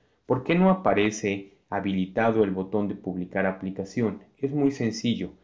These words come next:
porque en la fa-, en la parte de ficha de Play Store no tenemos agregadas las imágenes. Todas las palomitas que se encuentran en la lateral de cada una de los pasos que debemos seguir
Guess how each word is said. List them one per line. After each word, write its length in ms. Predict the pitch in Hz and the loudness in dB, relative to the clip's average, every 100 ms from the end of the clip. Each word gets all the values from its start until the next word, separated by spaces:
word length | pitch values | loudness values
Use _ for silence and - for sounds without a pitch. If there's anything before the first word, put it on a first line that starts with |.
| _ _ _ | _ _ _
porque 280 | 113 107 107 | 2 4 0
en 100 | 104 | 0
la 100 | 104 | 0
fa-, 340 | - 139 - - | 0 -2 -4 -6
en 160 | 107 | 0
la 320 | 98 98 - - | 2 2 0 2
parte 340 | 143 139 123 | 2 2 0
de 120 | 104 | 0
ficha 380 | - 113 - 110 | -2 -6 -6 -4
de 100 | 95 | -4
Play 280 | 95 104 98 | -2 -2 -2
Store 340 | 98 92 92 - _ _ - | -2 -4 -4 -8 _ _ -6
no 240 | 120 131 | -2 0
tenemos 480 | 131 110 107 104 - | 0 0 0 -4 -6
agregadas 560 | 95 90 87 87 90 - | -4 -2 -2 -4 -4 -6
las 200 | 92 104 | -8 -4
imágenes. 680 | 104 110 - 87 85 - _ _ _ _ - | -2 -2 -4 -10 -12 -18 _ _ _ _ 0
Todas 320 | 165 170 151 | 2 2 -2
las 120 | 123 | -4
palomitas 600 | - 101 101 104 110 104 | 0 0 0 0 -2 -6
que 120 | - | -12
se 120 | - 95 | -8 -6
encuentran 600 | 95 95 92 92 92 90 | -4 -2 -2 -2 -6 -6
en 120 | 95 | -6
la 60 | 90 | -4
lateral 520 | 87 87 98 92 90 | -6 -6 -2 -2 -2
de 120 | 87 | -6
cada 260 | - 117 135 | -2 0 0
una 340 | 123 117 107 - | 0 0 -2 -6
de 220 | 98 92 | -6 -6
los 180 | 90 - | -6 -12
pasos 560 | _ 113 107 - - _ _ _ | _ -2 -2 -10 -20 _ _ _
que 100 | 98 | -4
debemos 420 | 92 90 92 95 | -2 0 0 -2
seguir 460 | 123 107 98 101 | -2 -2 -4 -8